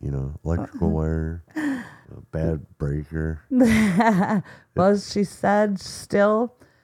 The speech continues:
Speaker 2: she didn't believe it, but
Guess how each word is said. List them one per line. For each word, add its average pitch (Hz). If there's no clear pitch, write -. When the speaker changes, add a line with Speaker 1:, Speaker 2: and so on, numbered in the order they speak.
Speaker 2:
she -
didn't 202
believe 180
it, 135
but 156